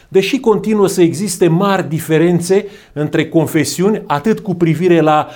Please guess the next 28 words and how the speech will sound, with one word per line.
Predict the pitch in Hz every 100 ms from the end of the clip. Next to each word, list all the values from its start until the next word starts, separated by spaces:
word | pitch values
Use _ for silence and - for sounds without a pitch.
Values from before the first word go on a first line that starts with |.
| -
semnificațiile | - 160 160 160 143 196 180 175 156 139 147
Euharistiei, | 156 170 170 - 156 156 156 - 147 151 220 - - - - - -
cât | 180
și | 175 254 247
în | 196
modul | 202 220 160 196
de | 175
administrare. | 170 170 185 190 - 214 151 107 87 - _ _ - -
Nu | 226
vreau | 240 220
să | 175
intru | 180 196 170 143
astăzi | 160 165 196 165
în | 170
detalii | 156 - 185 175
prea | 175 165 156
ample | - 156 147 165 196 196 - -
în | 156
legătură | 185 165 175 226 208
cu | 190
acest | 175 196 180
subiect. | 180 139 123 - - - -
Mă | 165
rezum | 208 208 269 285
să | -
constat | 196 180 165 - 202 202
doar | 131 117 143 143 180 175
universalitatea | 190 208 185 165 185 165 160 - 185 - 139 170